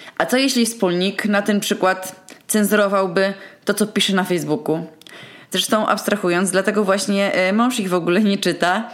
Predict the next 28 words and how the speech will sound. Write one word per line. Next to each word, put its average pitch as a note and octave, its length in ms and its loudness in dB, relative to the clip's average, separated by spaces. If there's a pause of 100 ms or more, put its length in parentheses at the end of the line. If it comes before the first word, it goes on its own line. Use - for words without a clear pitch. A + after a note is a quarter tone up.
(120)
bo A3 160 2
miewa A#3 260 4
zapędy E3+ 440 0
cenzorskie E3+ 640 0
i - 100 -4
czasem G#3 280 0
uważa, G3+ 320 2
że F#3 300 0
pisze G3 200 0
zbyt E3+ 240 -6
ostro. - 420 -2 (520)
Więc - 180 -2
ja A#3+ 80 0
sobie F#3 220 0
piszę, G#3 280 0
on F#3 120 0
nie D#3+ 100 0
czyta, F3+ 340 -2
wszystko E3+ 300 -4
jest D#3 140 -2
okej. - 260 -6 (1200)
Ale C#4 220 2
wiecie, C#4+ 260 0
że B3+ 100 4
miałam G#3 300 4
kiedyś F#3 260 -2
propozycję F#3 480 0
spółki? F#3 540 0